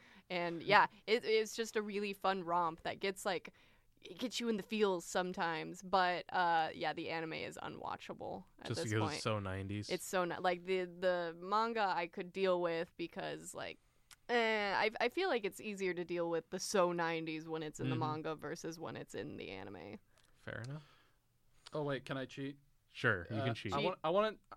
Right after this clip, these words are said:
Speaker 3: okay,
Speaker 1: Space
Speaker 3: I, I want
Speaker 1: cheat.
Speaker 3: another <laughs>
Speaker 2: You
Speaker 3: space cheating. I want, no, I was just gonna say, like, it's sort of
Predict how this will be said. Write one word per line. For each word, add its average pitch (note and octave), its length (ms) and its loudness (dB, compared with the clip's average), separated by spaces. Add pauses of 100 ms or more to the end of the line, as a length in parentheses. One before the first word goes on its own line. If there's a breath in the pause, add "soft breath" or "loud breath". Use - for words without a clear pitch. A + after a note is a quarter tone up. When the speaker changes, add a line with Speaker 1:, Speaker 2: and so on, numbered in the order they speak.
(100)
Speaker 3:
okay, E3 200 0 (180)
Speaker 1:
Space F3+ 100 -2
Speaker 3:
I, E3 160 4
I F3 40 6
want G#3 120 8
Speaker 1:
cheat. A3 40 4
Speaker 3:
another G3+ 260 4 (100)
<laughs> - 540 4
Speaker 2:
You C#3 120 2
Speaker 3:
space A3+ 200 8
cheating. G2+ 480 2 (760 loud breath)
I D3+ 120 2
want, F#3 300 2 (100)
no, F3 220 2
I D#3 120 4
was E3 140 2
just E3+ 100 -8
gonna F3 160 2
say, F#3 240 2
like, C3+ 400 0 (380 soft breath)
it's D#3 200 2
sort F3 320 0
of F#3+ 240 2